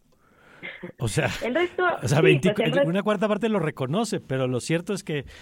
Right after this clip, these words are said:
Speaker 1: no necesariamente el otro setenta y cinco por ciento quiere decir que sí está, ¿no? Es que a lo mejor cree que lo está.
Speaker 2: Claro, claro, pero también hay una cuestión en que el propio docente sabe en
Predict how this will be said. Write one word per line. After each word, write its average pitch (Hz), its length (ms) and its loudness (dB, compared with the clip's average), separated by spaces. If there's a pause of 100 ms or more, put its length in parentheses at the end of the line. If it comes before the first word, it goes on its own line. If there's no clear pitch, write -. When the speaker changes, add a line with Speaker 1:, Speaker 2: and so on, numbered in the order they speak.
(120)
Speaker 1:
no 151 140 -2
necesariamente 175 580 2
el 156 120 2
otro 160 440 2
setenta 131 460 -2
y 127 60 -2
cinco 160 280 -4
por 147 160 -6
ciento 151 320 -4
quiere 156 140 -4
decir 147 260 -4
que 139 160 -6
sí - 160 -4
está, 180 360 -2
¿no? 147 360 -6
Es 120 160 -6
que 175 80 -2
a 151 40 0
lo 139 80 -2
mejor 143 360 -2 (320)
cree 185 300 0
que 175 100 -2
lo 120 120 0
está. 101 360 -8 (1160)
Speaker 2:
Claro, - 360 0 (280)
claro, 254 420 4
pero 196 320 0
también 233 480 -4
hay 220 220 -4
una 214 160 -10
cuestión 196 300 -12
en 196 80 -12
que 190 260 -6
el 208 160 -8
propio 208 320 -6
docente 170 420 -10
sabe 156 480 -4
en 165 160 -12